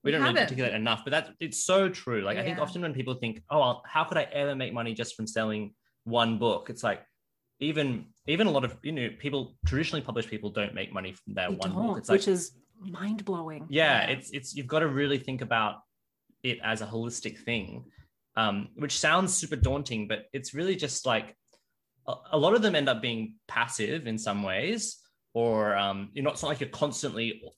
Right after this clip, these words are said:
Speaker 1: all
Speaker 2: Working
Speaker 1: in
Speaker 2: on seven
Speaker 1: on every
Speaker 2: things.
Speaker 1: single one of
Speaker 2: Yeah,
Speaker 1: them.
Speaker 2: yeah.
Speaker 3: Oh,
Speaker 1: But it's
Speaker 3: gosh,
Speaker 1: just
Speaker 3: yeah, that's
Speaker 1: Yeah, yeah, exactly.
Speaker 2: <laughs>
Speaker 1: But it's just, like, having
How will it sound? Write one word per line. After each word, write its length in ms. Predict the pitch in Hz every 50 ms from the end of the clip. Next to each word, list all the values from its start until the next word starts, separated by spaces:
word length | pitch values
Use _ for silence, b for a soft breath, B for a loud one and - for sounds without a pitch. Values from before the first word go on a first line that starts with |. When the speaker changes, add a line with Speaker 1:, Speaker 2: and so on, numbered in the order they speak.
| _ _ _
Speaker 1:
all 140 | 160 156 -
Speaker 2:
Working 240 | - 220 214 214 -
Speaker 1:
in 60 | 220
Speaker 2:
on 160 | 220 196 220 -
seven 260 | - 208 202 196 202
Speaker 1:
on 40 | 208
every 220 | 202 185 156 131 120
Speaker 2:
things. 80 | 110
Speaker 1:
single 180 | 131 123 117 101
one 140 | 101 104 113
of 80 | 113 190
Speaker 2:
Yeah, 180 | 190 180 165
Speaker 1:
them. 80 | 160 156
Speaker 2:
yeah. 200 | 160 160 165 170 220
Speaker 3:
Oh, 100 | 208 196
Speaker 1:
But 120 | - 190
it's 100 | 185 180
Speaker 3:
gosh, 40 | 156
Speaker 1:
just 100 | - -
Speaker 3:
yeah, 180 | 185 185 175
that's 320 | 165 190 196 - - 131 151
Speaker 1:
Yeah, 120 | 120 - 110
yeah, 260 | 139 147 127 - - - - -
exactly. 460 | 135 113 120 - 285 277 269 320 294 285 247
Speaker 2:
<laughs> 100 | 285 -
Speaker 1:
But 100 | - - 139
it's 100 | - -
just, 160 | 156 - -
like, 120 | 147 143
having 500 | 135 147 147 143 143 143 139 131 120 -